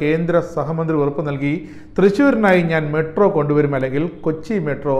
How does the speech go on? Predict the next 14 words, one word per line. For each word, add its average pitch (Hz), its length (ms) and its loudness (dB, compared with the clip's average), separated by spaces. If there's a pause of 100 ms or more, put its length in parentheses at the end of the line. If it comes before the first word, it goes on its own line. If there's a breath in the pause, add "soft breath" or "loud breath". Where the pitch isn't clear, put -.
(160)
ആലുവയിൽ 170 340 2
നിന്നും 135 240 -6
തൃശ്ശൂരിൻ്റെ 147 500 0 (560 loud breath)
നടുവിലേക്ക് 147 640 0 (380)
വലിച്ചെത്തിക്കുമെന്ന്." 127 720 -10 (880 loud breath)
എന്നിട്ട് 254 320 6
ചുമതലയേറ്റപ്പോൾ 240 760 8
സുരേഷ് 208 320 2
ഗോപി 220 240 6 (240)
എത്തി 190 180 0 (220)
കൊച്ചി 170 280 -2 (120)
മെട്രോ 170 260 0 (120)
അധികൃതരെ 160 440 2
കണ്ടു, 139 240 0